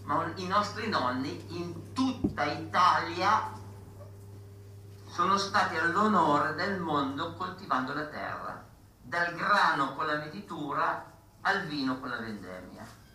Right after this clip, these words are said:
Io e Graziano ci siamo trovati con la stessa storia, io in Piemonte, lui in Veneto, lui nella zona Soave, io in zona Colli Tortonesi,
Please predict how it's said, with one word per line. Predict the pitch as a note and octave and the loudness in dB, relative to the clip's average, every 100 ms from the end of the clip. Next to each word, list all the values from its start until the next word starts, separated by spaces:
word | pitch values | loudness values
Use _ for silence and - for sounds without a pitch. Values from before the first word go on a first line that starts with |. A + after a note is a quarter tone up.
| - - - - | -20 -20 -20 -8
Io | G#3+ G#3+ | 0 2
e | |
Graziano | G#3 G#3 - G3 E3 D3 | 4 2 0 0 0 -2
ci | D3 | -4
siamo | F#3 E3+ E3+ | -4 0 0
trovati | E3+ F3+ F3+ - - C4 - | 0 4 4 4 0 -10 -4
con | G#3+ | 0
la | G3+ | 0
stessa | G3+ B3+ - F#3+ | 0 0 0 -2
storia, | - G3 E3+ B2+ G#2+ G#2 - - - - - - - - - | 0 2 4 2 0 -8 -10 -14 -18 -18 -18 -18 -20 -20 -14
io | - A#3 G#3+ F#3 - - | -2 2 4 6 4 0
in | D#3+ | -10
Piemonte, | D#3+ F#3 F#3+ F3 C3+ C3 C#3+ | -6 -2 2 2 0 -2 -2
lui | D#3+ F#3 F#3 | -2 -2 -4
in | F3+ | -4
Veneto, | F3+ F3+ D#3 C3+ - B2 - - - - | -2 -2 -2 -6 -6 -6 -6 -10 -16 -10
lui | E3+ G3 G3 | -2 -2 -2
nella | E3 E3 E3 | -2 -2 0
zona | F3+ E3+ | 2 0
Soave, | - F#3 F3+ D3 B2 B2 - | 0 2 4 6 2 0 -6
io | F3 F3+ | -6 -4
in | E3 | 0
zona | F3 E3 D#3+ | 2 2 2
Colli | E3 D#3+ | -2 -2
Tortonesi, | E3 E3+ F3+ D3 - - - | -4 -2 0 0 -4 -8 -12